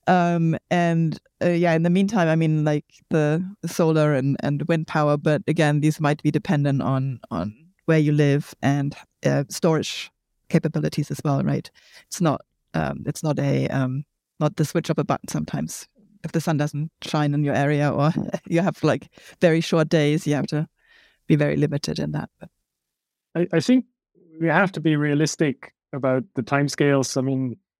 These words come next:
Speaker 2: I'm, I'm certainly not an expert in climate science, but I would say we probably have to act faster here than we will be able to act with fusion power. I certainly think and hope that it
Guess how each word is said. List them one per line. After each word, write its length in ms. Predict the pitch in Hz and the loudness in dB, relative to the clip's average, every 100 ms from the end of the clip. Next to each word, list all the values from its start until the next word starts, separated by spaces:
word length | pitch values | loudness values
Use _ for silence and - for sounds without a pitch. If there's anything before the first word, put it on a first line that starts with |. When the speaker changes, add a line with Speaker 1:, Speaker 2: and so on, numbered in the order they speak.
| _ _ _ _ _ _ _ _ | _ _ _ _ _ _ _ _
Speaker 2:
I'm, 180 | 160 170 | -4 -2
I'm 180 | 160 160 | 0 2
certainly 280 | 240 214 170 | 4 4 4
not 140 | 156 | 4
an 80 | 151 | 2
expert 360 | 151 - 147 131 | -2 -4 -4 -2
in 220 | 123 131 - | -4 -8 -16
climate 340 | - 143 127 127 | -4 -2 0 2
science, 360 | 143 120 113 | 2 2 0
but 180 | - 120 - _ _ _ _ _ - | -2 -4 -4 _ _ _ _ _ -8
I 140 | 175 | 0
would 160 | 170 - | 0 4
say 180 | 175 | 4
we 140 | 156 147 | 4 2
probably 400 | 180 170 160 143 | 4 4 4 0
have 200 | 151 143 | 0 0
to 100 | 160 | 0
act 200 | 139 131 _ _ _ _ _ _ _ | 0 -2 _ _ _ _ _ _ _
faster 420 | 156 147 - 151 | 4 4 2 0
here 260 | 131 143 127 | 2 2 2
than 480 | 135 127 123 120 - _ _ _ _ | 2 2 2 -2 -6 _ _ _ _
we 220 | 147 135 | 2 4
will 160 | 135 127 | 4 4
be 160 | 131 | 4
able 240 | 143 135 131 | 4 4 0
to 440 | - 127 123 120 - | 2 2 2 -2 -4
act 220 | 139 123 - - | -4 -4 -8 -6
with 180 | 123 110 | -6 -6
fusion 360 | - 151 123 | -2 0 0
power. 400 | 113 117 113 107 - _ _ _ _ | 0 0 0 -2 -6 _ _ _ _
I 80 | 151 | -6
certainly 480 | - 214 175 156 139 | 0 2 2 2 2
think 280 | - 170 151 | 2 -2 0
and 120 | 123 | 0
hope 280 | 131 143 - | 0 0 -4
that 200 | 135 127 104 - _ _ _ _ | -6 -6 -8 -20 _ _ _ _
it 100 | 127 | -18